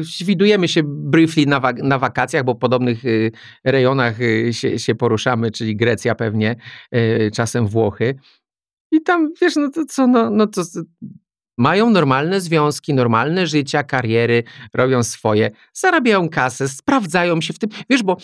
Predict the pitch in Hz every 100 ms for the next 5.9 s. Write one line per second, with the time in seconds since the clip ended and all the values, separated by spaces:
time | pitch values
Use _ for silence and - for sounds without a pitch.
0 | - 165 175 165 339 - 185 165 160 160
1 | 165 170 - 156 151 156 151 185 214 202
2 | 208 233 - - 202 196 214 214 - 247
3 | 233 139 131 127 110 - - _ 196 208
4 | 214 - _ _ 202 208 220 208 190 -
5 | - 202 185 - - 147 - - -